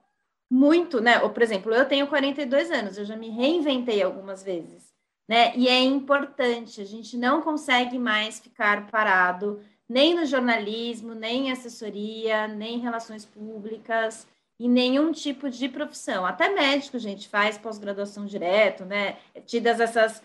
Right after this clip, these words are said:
essas profissões, advogado, médico, engenheiro, eles fazem atualizações direto, né? Então, ainda mais a gente na, no meio de comunicação,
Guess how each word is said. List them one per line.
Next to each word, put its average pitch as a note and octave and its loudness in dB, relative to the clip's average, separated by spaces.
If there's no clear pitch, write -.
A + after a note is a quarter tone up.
essas G3+ 2
profissões, A#3 2
advogado, A#3+ 6
médico, A#3+ 2
engenheiro, A#3 -4
eles C4 -2
fazem C4+ 0
atualizações D4+ -10
direto, D#4+ -6
né? G#3+ -6
Então, B3+ 4
ainda B3+ 4
mais C4+ 4
a F4+ -10
gente D4+ -10
na, B3 -4
no A#3+ -8
meio A#3+ -8
de - -16
comunicação, B3+ -4